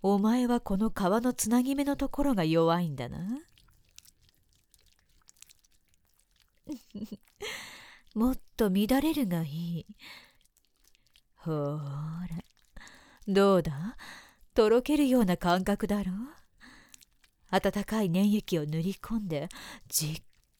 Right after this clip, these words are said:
くりと撫で回してやる。ほーら、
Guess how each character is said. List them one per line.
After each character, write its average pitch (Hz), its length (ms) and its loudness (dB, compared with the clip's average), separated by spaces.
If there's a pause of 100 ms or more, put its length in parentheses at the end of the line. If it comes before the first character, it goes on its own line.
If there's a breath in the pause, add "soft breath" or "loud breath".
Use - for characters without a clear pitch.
(160)
く 233 200 -2
り 254 120 -2
と 214 120 0
撫 180 180 4
で 240 140 4
回 311 320 2
し - 60 -2
て 214 160 -2
や 156 180 -2
る。 208 380 -8 (4000 loud breath)
ほ 175 80 -2
ー 160 600 -2
ら、 - 80 -10